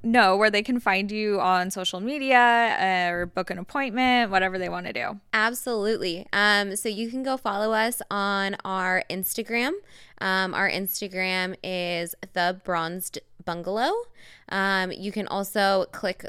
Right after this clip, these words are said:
Speaker 2: the link that we have in our bio, and that'll take you to where you can book an appointment with us. Or if you're, like, a TikTok girly, 'cause I know a lot of us <laughs> are, are there now.
Speaker 1: <laughs>
Speaker 2: Um, it took me a while to get on TikTok, but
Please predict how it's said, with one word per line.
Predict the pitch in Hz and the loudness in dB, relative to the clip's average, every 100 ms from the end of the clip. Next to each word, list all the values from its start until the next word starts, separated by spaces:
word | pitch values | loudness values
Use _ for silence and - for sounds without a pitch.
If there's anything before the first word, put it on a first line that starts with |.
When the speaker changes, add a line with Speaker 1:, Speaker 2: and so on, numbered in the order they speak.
| - | -4
Speaker 2:
the | 190 | -4
link | 175 175 | -4 -6
that | - 170 | -6 -6
we | 175 | -6
have | 180 170 | -6 -6
in | 170 | -2
our | 165 | -2
bio, | 165 139 147 170 170 - | -2 -2 0 0 0 -2
and | 175 | -6
that'll | 170 160 | -4 -4
take | 170 185 180 - | -4 -8 -10 -10
you | 170 160 160 - | -6 -4 -4 -4
to | - 196 175 | -6 -4 -6
where | 160 160 | -4 -2
you | 165 160 | -2 -6
can | 175 | -10
book | 156 156 | -10 -10
an | 156 | -10
appointment | 160 262 277 | -6 -4 -4
with | 262 254 | -6 -2
us. | 254 277 285 - - | -2 -2 -4 -8 -4
Or | 196 202 | 2 4
if | 240 269 | 2 0
you're, | 285 | -2
like, | 311 302 | -2 -4
a | |
TikTok | - 202 175 - 220 - | -6 -8 -10 -8 -8 -6
girly, | 240 240 247 269 | -6 -4 -2 -4
'cause | 277 208 180 - | -6 -8 -8 -8
I | 202 196 | -10 -10
know | 190 202 | -6 -4
a | 220 | -4
lot | 175 160 190 | -4 -4 -4
of | 180 | -4
us | 185 208 - - - | -4 -4 -8 -8 -4
<laughs> | 226 | 6
are, | 233 233 254 277 | 8 8 8 10
are | 240 233 | 12 12
there | 214 220 | 12 10
now. | 233 240 262 370 | 10 10 10 8
Speaker 1:
<laughs> | - - - - | 0 -6 -2 6
Speaker 2:
Um, | 233 220 285 | 8 8 8
it | 311 | 6
took | 294 269 | 6 0
me | 277 | 4
a | 269 | 8
while | 196 190 214 | 10 10 8
to | 208 | 6
get | 170 | 4
on | 185 220 | 4 2
TikTok, | 277 247 302 302 370 - | 0 2 6 4 2 4
but | 226 208 190 | 8 8 8